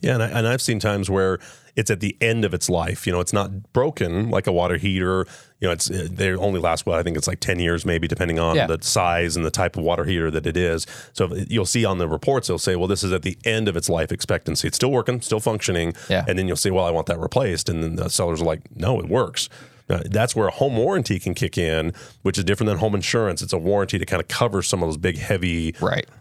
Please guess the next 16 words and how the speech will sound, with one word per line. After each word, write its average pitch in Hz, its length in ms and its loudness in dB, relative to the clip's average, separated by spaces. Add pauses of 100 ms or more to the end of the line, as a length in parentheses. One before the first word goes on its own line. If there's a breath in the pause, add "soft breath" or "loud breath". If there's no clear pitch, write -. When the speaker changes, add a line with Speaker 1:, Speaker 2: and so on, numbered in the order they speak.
Speaker 1:
items, 90 560 0
uh, 87 40 2
refrigerators 85 920 0
and, 82 200 -2 (300 loud breath)
and 80 180 0
garbage 87 300 0
disposals 87 640 0
and 85 100 0
even 92 180 0
air 95 200 2
conditioners 90 580 -2
and 82 120 0
stuff - 220 0
like 80 160 -4
that. 80 380 2
Speaker 2:
Yeah. 82 180 0